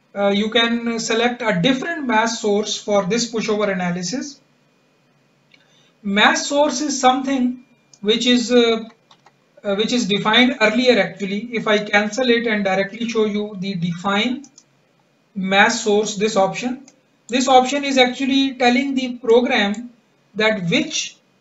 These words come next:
uh, what is the source of mass, how to construct the mass matrix, uh, or how to calculate the seismic weight of the building. So if I modify this mass source, I can say, see options here.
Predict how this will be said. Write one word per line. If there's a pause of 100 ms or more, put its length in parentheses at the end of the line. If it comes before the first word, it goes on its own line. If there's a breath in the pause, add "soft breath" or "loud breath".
(640)
uh, (420)
what
is
the
source
of
mass,
how
to
construct
the
mass
matrix, (560)
uh,
or
how
to
calculate
the
seismic
weight
of
the
building. (480)
So
if
I
modify
this
mass
source,
I
can
say,
see
options
here.